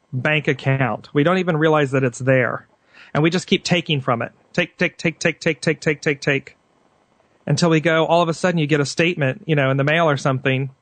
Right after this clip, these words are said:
and this is the universe kinda going, "Hi, how are you? Oh, here's your, here's your statement. Here's your soul statement." And you're like, "Negative two hundred thousand? What?" <laughs> So you can imagine, right?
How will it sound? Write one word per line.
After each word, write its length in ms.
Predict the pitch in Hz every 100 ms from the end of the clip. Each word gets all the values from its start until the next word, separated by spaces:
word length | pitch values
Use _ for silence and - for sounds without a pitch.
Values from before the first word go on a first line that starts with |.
| _ _ -
and 120 | 135
this 160 | 139
is 60 | 139
the 80 | 135
universe 400 | 143 165 135 131
kinda 200 | - 131
going, 240 | 131 123
"Hi, 480 | 113 - 349 120 120 _ _ _ -
how 180 | 180
are 120 | 208 233
you? 300 | 135 113 110
Oh, 180 | 208 202
here's 220 | 160 190
your, 80 | 180 -
here's 240 | - 202 190
your 60 |
statement. 420 | 170 190 185 139 117
Here's 180 | 170
your 100 | 160
soul 240 | 165 170 165
statement." 480 | - 127 - - - _ _ _ _ _ _ -
And 100 | -
you're 100 | 180
like, 280 | 190 180 - _ _ _ _
"Negative 460 | 160 262 320 202 147
two 220 | - 285
hundred 340 | 277 269 175
thousand? 600 | - 208 302 247 147 131 131
What?" 380 | 160 226 311 262 - _ _ _ _ _ _ _ _ -
<laughs> 60 | - - 311 359 - _ _ _ _ _ _ _ _ _ _ _
So 160 | - 175
you 160 | 170
can 120 | 160 185
imagine, 360 | 226 202 135
right? 320 | 135 147 190